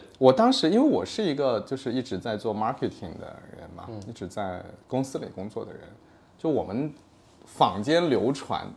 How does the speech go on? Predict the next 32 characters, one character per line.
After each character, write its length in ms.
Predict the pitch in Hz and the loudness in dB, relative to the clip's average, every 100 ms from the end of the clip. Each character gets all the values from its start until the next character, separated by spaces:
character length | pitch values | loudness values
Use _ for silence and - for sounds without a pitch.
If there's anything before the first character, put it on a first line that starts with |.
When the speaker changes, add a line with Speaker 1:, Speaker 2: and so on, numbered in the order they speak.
| - | -16
Speaker 1:
就 120 | - | -16
是 320 | - 117 98 - - | -4 -2 -2 -6 -6
当 120 | 131 | 0
然 100 | 127 | 0
现 160 | 127 220 | 0 0
在 80 | 135 | 0
可 120 | 98 | -2
能 100 | 98 | -4
改 160 | - - | -4 -6
观 200 | 90 95 | -6 -6
了， 160 | 85 95 | -8 -6
以 120 | 101 | -8
前 180 | - 175 | -6 -6
坊 160 | - | -4
间 80 | 107 | -2
流 120 | 131 | -2
传 180 | 131 104 | -4 -8
大 100 | 139 | -4
家 100 | 135 | -2
都 100 | 156 | 0
是 120 | 151 | 0
说 160 | 143 139 | -2 -8
不 140 | 117 | -2
要 100 | 135 | -2
做 120 | 160 107 | 0 -2
大 140 | 98 | -4
学 160 | 98 98 | -8 -12
生 160 | 101 | -12
的 80 | 98 | -16
生 200 | 101 - - | -16 -18 -20
意。 60 | - | -20
Speaker 2:
嗯。 60 | 127 | -20